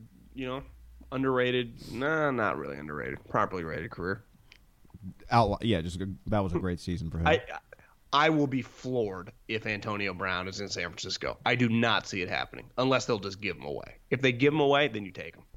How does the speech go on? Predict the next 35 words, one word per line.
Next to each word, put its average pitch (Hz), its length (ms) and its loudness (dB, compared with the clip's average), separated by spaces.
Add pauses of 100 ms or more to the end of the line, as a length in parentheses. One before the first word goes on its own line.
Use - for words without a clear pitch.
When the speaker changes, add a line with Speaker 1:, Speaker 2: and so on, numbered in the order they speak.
(1500)
Speaker 1:
Would 147 200 2
you 214 140 4
think 180 300 2
one 139 360 2
hundred 165 300 0
percent 131 280 -4
the 113 60 -6
Niners 117 360 -2
would 110 120 -10
trade 104 240 -6
for 104 220 -8
him 101 180 -8
if 131 80 6
Speaker 2:
No, 135 240 10
Speaker 1:
they 80 80 0
said, 98 140 -2
Speaker 2:
I, 139 140 6
I - 80 10
Speaker 1:
"Give 156 40 10
Speaker 2:
think 170 80 10
Speaker 1:
us 147 40 6
a - 40 12
Speaker 2:
if 127 80 6
Speaker 1:
third 127 160 0
Speaker 2:
he 135 60 4
Speaker 1:
round," 123 160 2
if 139 160 0
you 165 100 0
gave, 120 380 2
"Give 170 160 2
us 160 200 -4
your 143 100 -6
third 135 180 0
round 110 240 -4
pick"? - 220 -8